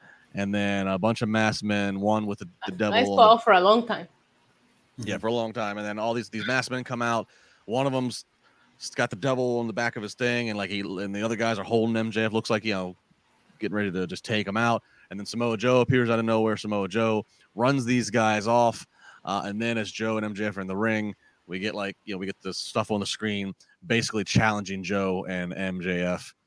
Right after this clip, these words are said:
Speaker 1: to a tag match next week. Uh, so Jimmy, so we continue on. So it looks like we're, I guess, on pace for the devil reveal to be,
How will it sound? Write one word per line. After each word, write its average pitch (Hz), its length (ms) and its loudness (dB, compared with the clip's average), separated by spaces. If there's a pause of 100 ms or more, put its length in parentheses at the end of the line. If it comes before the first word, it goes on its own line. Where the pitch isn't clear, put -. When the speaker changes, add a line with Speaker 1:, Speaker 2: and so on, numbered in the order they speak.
(260)
Speaker 1:
to - 140 -2
a 113 40 -2
tag 104 340 0
match 87 380 -8 (480)
next 98 460 0
week. 85 400 -6 (480)
Uh, 95 340 -4
so 104 140 -8
Jimmy, 123 320 0
so 123 160 0
we 113 140 2
continue 139 480 8
on. 131 360 10
So 113 120 6
it 113 40 6
looks 131 240 8
like 131 220 6
we're, 113 120 6 (460)
I - 120 -6
guess, 104 360 4
on 170 160 4
pace 160 320 4
for 139 140 0
the 131 160 2 (1160)
devil 127 360 8
reveal 123 420 6
to 120 180 -2
be, 127 480 0